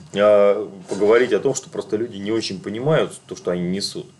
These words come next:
То есть, это совершенно приличные с виду люди, да. Ну вот. Меня совершенно вот это вот шокирует, да. Они пытаются всё время изложить... а,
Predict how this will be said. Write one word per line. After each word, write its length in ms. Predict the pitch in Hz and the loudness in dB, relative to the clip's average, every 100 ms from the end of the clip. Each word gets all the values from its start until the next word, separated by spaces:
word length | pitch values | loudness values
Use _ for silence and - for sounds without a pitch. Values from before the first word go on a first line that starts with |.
| _ _ _ _ _ _ _ _ _ _ _ 107 - _ | _ _ _ _ _ _ _ _ _ _ _ -20 -20 _
То 60 | - | -12
есть, 120 | - | -10
это 80 | - | -8
совершенно 380 | - 113 - 180 | -6 -2 0 0
приличные 420 | - 117 156 107 | 0 -2 -2 -4
с 100 | - | -6
виду 240 | 135 131 | -4 -2
люди, 240 | 113 160 80 | -2 -4 -8
да. 260 | 78 101 117 _ _ _ _ _ | -8 -8 -8 _ _ _ _ _
Ну 280 | 98 98 92 | -10 -4 -4
вот. 120 | 92 - _ _ _ _ _ | -4 -10 _ _ _ _ _
Меня 280 | 92 95 117 | -6 -2 0
совершенно 440 | - 120 - 151 | 0 -2 0 0
вот 100 | 110 | 0
это 140 | 95 92 | 0 0
вот 140 | 87 | -2
шокирует, 600 | - 104 104 107 80 73 | -2 -4 -2 -4 -4 -2
да. 200 | 78 92 | 0 2
Они 140 | 95 92 | 2 -2
пытаются 540 | 90 - 165 - 117 | -8 2 4 4 0
всё 200 | - 95 | -4 -2
время 320 | 90 131 107 | 0 -2 -4
изложить... 460 | 80 87 92 117 120 _ - _ _ _ _ _ _ _ _ _ _ _ _ _ _ _ _ _ _ _ _ _ - - - - _ _ - | -2 0 0 -2 -10 _ -20 _ _ _ _ _ _ _ _ _ _ _ _ _ _ _ _ _ _ _ _ _ -20 -20 -20 -20 _ _ -6
а, 480 | 104 98 98 98 | -2 2 2 0